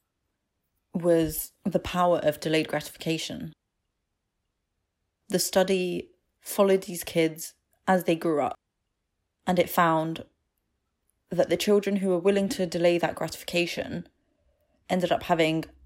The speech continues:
higher S E T scores, 'cause of course this is an American study, lower levels of substance abuse, lower likelihood of obesity, better responses to stress, better social skills, and generally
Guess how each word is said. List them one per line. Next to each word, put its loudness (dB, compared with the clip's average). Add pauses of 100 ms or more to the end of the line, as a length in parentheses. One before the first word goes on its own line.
higher 4
S -2
E -2
T -4
scores, -4 (280)
'cause -12
of -18
course -4
this -4
is -8
an -2
American 0
study, -2 (1080)
lower 8
levels 4
of -4
substance -4
abuse, -6 (500)
lower 6
likelihood 2
of -2
obesity, -4 (1120)
better 0
responses -4
to -6
stress, -4 (1160)
better 0
social 2
skills, -6 (380)
and 0
generally 0